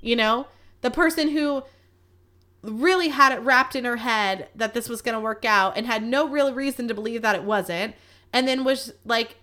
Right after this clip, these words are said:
absolutely blindsided and has spent all this time figuring out how to deal with that. Me. Like, that's me. This is my life. And so if I have a podcast and I see something that I think is, like, worthy of talking about on my show, then I'm going to.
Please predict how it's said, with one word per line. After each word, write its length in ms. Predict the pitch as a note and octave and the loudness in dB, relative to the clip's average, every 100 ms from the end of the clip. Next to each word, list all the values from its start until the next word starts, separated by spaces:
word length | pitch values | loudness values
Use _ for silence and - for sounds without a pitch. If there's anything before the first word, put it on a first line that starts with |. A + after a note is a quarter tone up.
| - | 4
absolutely 640 | C#4 C#4 - C#4 C4 A#3+ | 6 6 -4 -6 -4 -6
blindsided 720 | A#3+ A3 A3+ B3+ A#3+ G#3+ G#3+ | -6 0 0 0 -2 0 -2
and 120 | G3+ A3+ | -4 -8
has 80 | |
spent 300 | A3+ - B3 B3 | -8 -2 -2 -2
all 220 | A3 B3 | 0 2
this 240 | B3 B3 - | 2 0 -2
time 540 | - C4+ B3 G#3+ G#3 - _ _ | -4 0 0 -2 -6 -12 _ _
figuring 580 | _ - D#4 C#4+ D4 C4+ | _ -2 0 2 2 2
out 180 | C4 A#3+ | 0 2
how 100 | A#3+ | 0
to 100 | A#3 | -2
deal 220 | G#3 A3 | -2 -2
with 160 | G3 G3+ | -2 -4
that. 260 | E2 - - _ _ | -10 -12 -18 _ _
Me. 460 | A#3 C#4 G3 - _ | 0 0 0 -8 _
Like, 260 | G#3+ G#3 - - _ - | -2 -2 -4 -20 _ 0
that's 240 | B3 B3+ | 0 2
me. 360 | A#3+ A3+ G#3 D#3 | -6 -6 -6 -6
This 180 | A3 A#3 | -6 -6
is 100 | G#3+ | -4
my 280 | A#3 A#3+ A#3+ | 0 2 0
life. 440 | E3 A2 F3+ - - | -4 -8 -12 -10 -4
And 160 | A#3 | -2
so 160 | B3 B3+ | 0 0
if 100 | B3 | 0
I 380 | B3 C4+ D#4+ D4+ - - _ | 4 6 4 0 -4 -20 _
have 180 | B3+ | 0
a 60 | C4 | 0
podcast 680 | B3+ B3 B3 B3 G#3 A#3 - | 0 0 0 2 2 2 -2
and 120 | A#3 | -6
I 380 | A3 A#3+ C4 C4+ - _ | 0 0 0 -4 -16 _
see 420 | - - D4+ D#4+ | -12 -2 0 0
something 640 | - B3 A3 A3 G#3+ A#3+ | 0 -4 -4 -6 -4 -2
that 120 | A#3 | 0
I 120 | A3 | 0
think 240 | B3 C#4 C#4 | 0 -2 -4
is, 100 | D4 | -2
like, 160 | C#4 G3+ | -2 -4
worthy 480 | G3 C4 D#4+ C#4+ | 2 2 4 0
of 100 | C#4 | -2
talking 380 | C4 C#4+ D4 C#4+ | 2 4 4 0
about 180 | B3+ A#3+ | 0 0
on 200 | A#3 A#3 | 0 0
my 240 | A#3 B3+ | 2 2
show, 420 | C#4 - D4 C#4 B3+ | 0 -2 0 2 2
then 140 | C#4+ | 2
I'm 220 | E4 F#4 | 2 0
going 360 | C4 E4 E4 D#4 | 2 4 4 0
to. 460 | - F#3 F#2 F2 | -4 -6 -6 -12